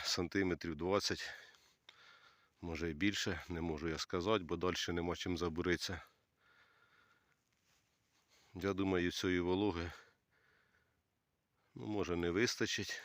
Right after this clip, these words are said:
але ще в нас весна впереді, ще якісь опади будуть. Моя думка, що це непогано. Під любі пізні культури.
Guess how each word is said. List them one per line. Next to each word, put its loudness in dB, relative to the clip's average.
але -2
ще -2
в 0
нас 0
весна -2
впереді, 0
ще -6
якісь -4
опади -2
будуть. -2
Моя 2
думка, -2
що -2
це -2
непогано. -2
Під -8
любі 0
пізні 2
культури. -4